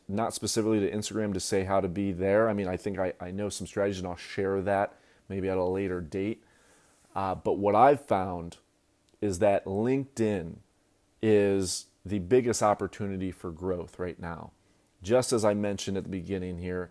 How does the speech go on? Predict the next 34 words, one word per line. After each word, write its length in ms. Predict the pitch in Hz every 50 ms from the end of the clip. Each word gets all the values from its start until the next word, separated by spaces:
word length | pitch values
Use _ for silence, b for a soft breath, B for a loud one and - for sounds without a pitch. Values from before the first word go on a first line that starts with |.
| _ -
is 300 | - 98 95 95 95 90 87 101
I 200 | 104 110 113 113
met 360 | 107 104 104 104 98 - - _ b b b b b b b -
two 240 | - - 135 127 120
amazing 380 | 113 107 107 107 98 95 101 101
individuals 480 | 101 98 98 87 101 98 92 98 90
that 120 | 95 98 92
I 80 | 92
had 120 | 95 98 98
on 80 | 92
my 120 | 95 95 92
podcast. 640 | - - 92 90 90 - - 101 92 90 - -
I 100 | 92 95
met 300 | 98 101 104 101 - B B B B B
Chris 360 | - - 123 123 - - - - _ - -
Berryman 600 | 110 107 107 107 104 104 104 107 104 104 104 101
with 160 | 92 87 -
Force 220 | - 104 104 98
for 180 | - - 104 98
Humanity, 440 | 90 104 101 98 98 98 101 104 101
which 200 | 92 95 - 104
I'm 160 | 98 98 95
now 200 | 92 90 92 101
a 40 | 95
part 340 | - - - 95 95 92
of 180 | 95 95 92 95
and 100 | 92 90
I'm 140 | 87 90 85
very 280 | 87 95 92 95 95
excited 460 | 95 - - - 92 92 92 95 90 92
about. 400 | 85 - 98 92 92 92 - b b b b b b b b b b b b b b b
And 420 | - 113 110 110 107 104 104 101 101 -
there's 240 | 98 113 113 110
just 260 | - 123 110 - -